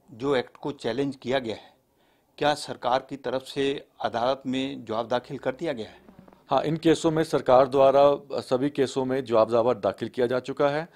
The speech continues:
Speaker 2: और सरकार द्वारा एक अर्जी भी दायर, दायर की गई है, जिसमें हमने माननीय उच्च न्यायालय से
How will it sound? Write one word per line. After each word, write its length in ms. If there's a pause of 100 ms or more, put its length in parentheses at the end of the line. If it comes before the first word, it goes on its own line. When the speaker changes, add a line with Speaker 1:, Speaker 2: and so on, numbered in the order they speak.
(420)
Speaker 2:
और 140
सरकार 380
द्वारा 320
एक 120
अर्जी 580
भी 300
दायर, 320 (420)
दायर 260
की 200
गई 140
है, 140
जिसमें 360
हमने 400 (300)
माननीय 280
उच्च 180
न्यायालय 360
से 260